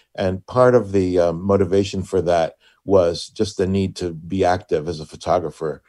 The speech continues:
Um, but, um, I, I would say that, yes, um, in part, my, uh, my need to, um,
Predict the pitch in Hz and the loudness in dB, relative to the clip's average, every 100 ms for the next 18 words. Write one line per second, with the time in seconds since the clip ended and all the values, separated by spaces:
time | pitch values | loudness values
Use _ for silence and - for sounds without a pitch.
0 | _ _ _ - 85 85 82 82 - _ | _ _ _ -10 -6 -6 -6 -8 -12 _
1 | _ - 98 107 101 98 - 104 101 95 | _ -12 2 6 6 2 -2 2 2 2
2 | 95 _ 110 110 107 127 127 123 135 - | -2 _ -2 -2 -2 2 2 2 -2 2
3 | 139 135 131 120 113 - - 120 135 110 | 6 6 6 4 4 -4 -8 2 6 6
4 | 95 - - - 110 101 95 90 110 110 | 2 -4 -12 -6 -2 0 -2 -4 -4 -4
5 | - 120 113 113 104 107 101 101 98 95 | -2 4 6 4 2 -2 0 2 0 -4
6 | _ _ _ _ - 95 92 92 87 101 | _ _ _ _ -2 2 2 2 -2 -4
7 | 98 95 92 95 101 101 95 95 90 87 | -2 0 0 0 0 -2 -4 -4 -2 -2
8 | 85 87 85 90 | 0 0 -2 -6